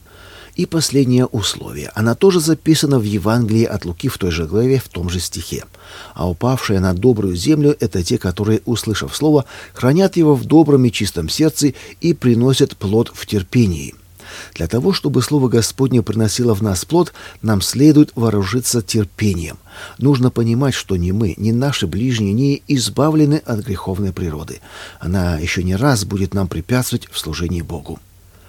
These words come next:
Можно заметить, что терпения в народе Божьем как раз не хватает. Человек сделал первый шаг к Богу, последовал за Господом, потом, смотришь, оступился и уже готов уйти с христианского пути.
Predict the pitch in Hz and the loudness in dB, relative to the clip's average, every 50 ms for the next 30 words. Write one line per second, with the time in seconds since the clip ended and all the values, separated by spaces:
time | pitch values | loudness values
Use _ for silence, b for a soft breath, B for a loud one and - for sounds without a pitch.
0 | b b b - 143 196 226 214 202 190 160 147 156 143 151 185 214 196 208 190 | b b b 0 2 2 2 4 2 2 2 4 2 2 4 2 2 2 0 -2
1 | - - - 156 143 - 139 131 120 - - 156 175 180 175 160 139 131 107 113 | -4 -4 -2 -4 -2 0 -2 -2 -2 -2 0 2 2 2 2 2 2 2 2 2
2 | 120 117 113 120 101 104 107 95 113 151 165 156 156 131 - 113 98 - - 113 | 0 2 2 0 0 0 -2 0 2 0 2 2 0 0 -2 -4 -6 -6 -4 -4
3 | 135 127 - - 127 113 - - 110 107 - - 85 76 76 76 73 - B B | -4 -4 -2 -2 -4 -4 -2 -2 -4 -4 -4 -4 -6 -6 -6 -8 -10 -14 B B
4 | B B B B B - - 131 127 147 190 220 196 160 139 135 156 196 185 175 | B B B B B -4 0 0 2 4 4 2 2 2 -2 0 2 2 2 2
5 | 151 - - 156 156 151 143 139 120 - 135 123 117 117 107 110 117 120 107 90 | 2 2 2 2 2 2 2 0 -2 -2 -4 -4 -4 -4 -4 0 0 0 0 0
6 | 95 87 - 110 107 - - 151 151 156 143 131 110 113 131 117 - 123 143 139 | -4 -4 -2 -2 -2 0 0 2 2 2 2 2 2 0 0 0 2 2 2 2
7 | - - - 110 95 92 80 127 123 - 175 170 143 - 170 190 185 165 185 175 | 2 2 -2 -2 -2 -2 -4 -4 -4 -2 -2 -2 -2 -2 0 -2 2 2 2 0
8 | 156 - _ - 147 135 - - 110 98 - - 85 73 - - 62 60 B B | 0 -4 _ -8 -8 -8 -6 -4 -6 -6 -4 -6 -6 -6 -6 -8 -8 -12 B B
9 | B B B B B B B 139 143 143 151 202 208 165 160 151 - 165 156 - | B B B B B B B 2 2 4 4 4 4 6 4 4 4 2 0 0
10 | - 156 123 117 - - 151 - - - 113 98 - - 104 98 98 92 - - | 2 0 0 0 2 0 -2 -2 -2 -4 -6 -6 -4 -4 -4 -2 -2 -4 -2 -2
11 | 101 95 90 - 98 98 - - 80 78 71 | -2 -2 -2 -4 -8 -8 -6 -6 -8 -8 -10